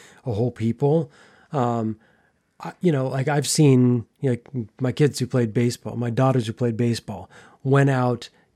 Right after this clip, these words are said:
to play a ball game that were always, basically, they were always the only girl. So therefore, when they showed up, they were like, "I'm,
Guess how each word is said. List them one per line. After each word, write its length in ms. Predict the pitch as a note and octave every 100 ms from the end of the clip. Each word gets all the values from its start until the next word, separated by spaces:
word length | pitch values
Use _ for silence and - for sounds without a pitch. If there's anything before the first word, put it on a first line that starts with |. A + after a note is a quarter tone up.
| -
to 220 | C3+ A#2
play 460 | - D3 C#3+ C3 B2+
a 100 | C3+
ball 300 | A2 C#3 D3+
game 200 | C#3 C3
that 80 | B2
were 120 | A#2
always, 480 | B2 B2 B2+ A2+ - - - C#3
basically, 340 | D#3+ D3 B2+ C3+
they 80 |
were 120 | C#3 C#3
always 200 | D3 B2
the 80 | C3+
only 220 | B2+ B2
girl. 420 | A#2 B2 F2+ A2 - - - -
So 160 | D#3+
therefore, 360 | C#3 C#3+ D3 C3+
when 120 | B2+
they 120 | D3
showed 220 | C#3 C3+
up, 200 | C3 B2+
they 100 | - B2
were 120 | A#2
like, 200 | A2+ -
"I'm, 320 | C3 D3 C3+